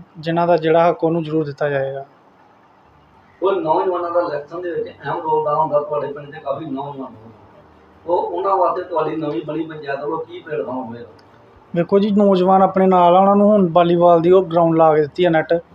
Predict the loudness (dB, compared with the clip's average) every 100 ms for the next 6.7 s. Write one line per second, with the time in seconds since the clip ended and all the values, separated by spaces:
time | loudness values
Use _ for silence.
0 | -20 -20 -2 4 4 4 4 4 4 4
1 | 4 2 -2 -2 0 4 4 6 4 4
2 | 4 2 2 2 0 0 2 0 0 -8
3 | -20 -20 _ _ _ _ -2 0 0 2
4 | 2 2 4 6 6 4 4 4 4 4
5 | 2 0 -4 -8 -12 -4 -2 0 0 -2
6 | 0 2 2 0 -4 -8 -10